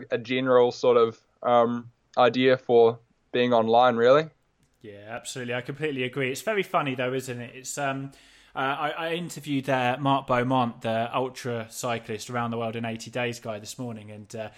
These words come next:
Speaker 2: we, we actually talked about one of the things that he did, uh, recently with Hank from G C N, and that was the nineteen oh three. They replicated stage one of nineteen oh three Tour de France, and, uh,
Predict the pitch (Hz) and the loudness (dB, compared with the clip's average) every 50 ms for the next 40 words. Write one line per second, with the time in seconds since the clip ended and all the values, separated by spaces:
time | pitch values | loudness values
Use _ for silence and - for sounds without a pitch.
0 | - - - _ - 135 135 147 147 131 135 131 139 135 - - 131 117 - 127 | -20 -20 -20 _ -4 -2 -2 0 0 2 2 2 2 0 -6 -10 -10 -8 -8 -8
1 | 131 123 123 117 127 131 131 131 123 120 117 117 117 - 127 120 117 110 - 123 | -8 -8 -6 -6 -6 -4 -2 -4 -4 -2 -4 -6 -6 -6 -8 -8 -8 -10 -10 -10
2 | 117 120 127 123 120 120 110 107 104 - 120 - 127 113 110 110 120 123 120 113 | -10 -8 -8 -8 -8 -8 -8 -8 -10 -12 -12 -8 -8 -8 -6 -6 -6 -6 -6 -8
3 | - - 127 117 110 107 101 113 123 120 117 123 120 - - - 107 104 - 113 | -10 -12 -12 -10 -10 -10 -8 -6 -6 -6 -6 -8 -10 -14 -16 -16 -14 -12 -10 -10
4 | 110 104 - - 123 117 117 113 110 107 110 117 120 131 117 - 110 117 120 117 | -10 -10 -8 -4 -2 -2 -2 -2 -4 -6 -6 -6 -6 -8 -8 -8 -6 -4 -4 -4
5 | 117 113 - - 120 117 110 110 104 - 131 127 120 110 107 107 110 117 127 120 | -4 -6 -8 -10 -10 -8 -8 -8 -10 -10 -8 -8 -8 -6 -6 -8 -6 -6 -8 -8
6 | - 117 110 - 113 110 107 - - 107 - - - 120 110 107 101 - 120 120 | -8 -14 -12 -8 -8 -8 -8 -8 -12 -12 -12 -8 -6 -6 -6 -6 -8 -6 -6 -4
7 | 117 110 107 98 110 110 113 110 107 107 - 117 107 110 110 107 - - 117 110 | -4 -6 -8 -12 -12 -12 -10 -10 -12 -12 -14 -14 -14 -12 -14 -14 -14 -14 -14 -14
8 | - - 113 110 110 107 - - 131 117 104 - - - 117 107 104 98 - 117 | -12 -10 -10 -10 -10 -10 -6 -4 -4 -4 -6 -8 -12 -14 -12 -12 -12 -10 -8 -6
9 | 107 107 | -6 -6